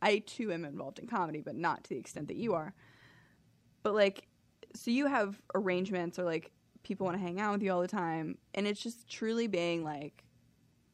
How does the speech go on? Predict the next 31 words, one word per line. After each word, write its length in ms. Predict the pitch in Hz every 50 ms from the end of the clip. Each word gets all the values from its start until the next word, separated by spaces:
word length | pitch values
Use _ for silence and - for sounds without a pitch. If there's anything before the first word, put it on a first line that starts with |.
| _ _ _ _ _ _ _ _ _ _ _ _ _ -
texting 380 | - - - 180 - - - 185
him 180 | 180 170 160 - - _ _ _ _ _ _ _ _ _ _ _ _ - -
and 160 | - 190 180
saying, 460 | - 180 175 170 160 160 156 143 - - _ _ _ _ - _ _ _ _ _ _ _ _ _ - _ _ - _ _ _ _ _
"I 40 | 190
can't 240 | - - 220 214 208
hang 140 | 202 202 196
out 120 | 175 180
this 160 | 175 - - -
weekend. 320 | 95 - - - 226 214 - _ _ - -
Like, 100 | - 214
I'm 120 | 180 180
busy." 380 | 175 175 165 151 - - - 208 - _ _ _ _ -
I 120 | - 262
literally 320 | 277 277 320 339 330 277 240
tell 160 | - 240 226
people 200 | 254 220 220 202
I'm 80 | 190
busy, 280 | 180 190 202 190 170 147
and 100 | 156 175
they're 80 | 185 185
like, 140 | 202 196 -
"Oh, 120 | - 226 208
doing 200 | 214 202 185 190
what?" 260 | 208 202 160 - - -
And 100 | 185 190
you 80 | 185
know 60 | 190 202
what 60 | 208
I 60 | 214 220
do? 200 | 233 233 240